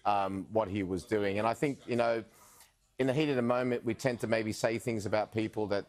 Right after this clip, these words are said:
that perhaps when you look back, you're not particularly happy about. There will be some that will say, "Well, it's quite clear, you know, it's, it, it was this or it was that." But on a day like this, when, when he's passed, I, I'd rather concentrate on the good stuff. And the good stuff was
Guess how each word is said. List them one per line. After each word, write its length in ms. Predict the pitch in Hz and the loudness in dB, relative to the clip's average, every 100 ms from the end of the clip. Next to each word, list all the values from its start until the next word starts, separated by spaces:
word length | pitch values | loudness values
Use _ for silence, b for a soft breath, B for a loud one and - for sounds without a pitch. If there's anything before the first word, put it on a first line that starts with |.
| - | -2
that 160 | 104 | -2
perhaps 320 | - 110 - | 0 -2 -2
when 100 | 110 | -4
you 100 | 101 | -4
look 200 | 104 104 | -2 -2
back, 220 | - 104 98 | -2 -2 -2
you're 100 | 101 | -6
not 240 | 95 95 - | -4 -4 -6
particularly 540 | 107 - 107 104 98 | -6 -4 -6 -4 -2
happy 360 | 87 107 - 101 | 0 -2 0 -2
about. 340 | 90 101 98 | 0 0 0
There 80 | 104 | -2
will 40 | 98 | -4
be 120 | 95 | -2
some 240 | 117 107 | -2 0
that 80 | 104 | 0
will 80 | 98 | -2
say, 160 | - | 0
"Well, 80 | 104 | -2
it's 100 | 101 | -4
quite 280 | - 113 101 | -2 -2 -2
clear, 420 | - 113 113 104 | -4 0 2 0
you 60 | 98 | 0
know, 200 | 98 98 | 0 -2
it's, 240 | - 90 - | -6 -8 -8
it, 160 | 104 92 | -8 -4
it 160 | 107 | -4
was 160 | 92 90 | -2 -4
this 280 | 113 110 - | -2 -2 -2
or 100 | 101 | -4
it 60 | 82 | -2
was 200 | 92 85 | -4 0
that." 280 | 104 101 - b b b b - | 2 0 -4 b b b b 0
But 120 | 117 | 2
on 140 | 120 | 2
a 60 | 127 | 2
day 180 | 151 147 | 2 2
like 220 | 123 - | 0 2
this, 400 | 110 104 - - | 0 0 -2 -6
when, 240 | 107 104 98 | -2 0 0
when 140 | 101 | 0
he's 160 | 104 - | 0 -4
passed, 500 | - 95 90 92 98 | 0 0 0 0 -2
I, 140 | 92 - - | -2 -2 -2
I'd 180 | 101 | 0
rather 240 | 107 113 101 | 2 0 0
concentrate 560 | - 95 90 82 98 | -4 -4 -6 -2 0
on 140 | 95 95 | 0 -2
the 60 | 82 | -2
good 180 | 101 | -4
stuff. 380 | - 92 90 - | -4 -2 -2 -2
And 240 | 92 90 82 | -6 -4 -6
the 80 | |
good 180 | 90 113 | -4 -4
stuff 320 | - 101 90 | 0 -2 0
was 400 | 101 98 90 - | -2 -2 -2 -8